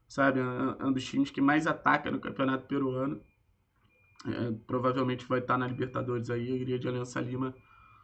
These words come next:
até com certa facilidade. O Ayacucho e o União Comércio eu não conheço muito não, mas É isso, rapaziada. Lembrando sempre de usar o código três pontos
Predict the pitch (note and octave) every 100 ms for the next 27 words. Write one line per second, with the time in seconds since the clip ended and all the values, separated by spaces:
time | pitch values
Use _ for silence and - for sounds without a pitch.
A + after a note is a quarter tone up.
0 | _ _ _ - A#2 B2 B2 C#3+ C#3+ C#3
1 | C3+ C#3 C3 C#3 D3 B2+ B2 - - -
2 | _ _ - - - D4+ D#4 - D#3+ E3
3 | - D#3+ D#3+ - D3 C#3+ C3+ C3 C3+ C3+
4 | C3 C3+ C3+ C#3 D3 C#3 C3+ C3 C#3+ C3+
5 | D3+ B2+ G#2+ - - - _ - - -
6 | - - - _ G4 C3+ C3+ C#3+ C3 D3
7 | E3 D#3+ D#3+ G3 G#3 G#3+ G#3 G#3 - -
8 | F3+ F3+ F3 F#3+ F3 - - - G#3 -
9 | F#3 A3 -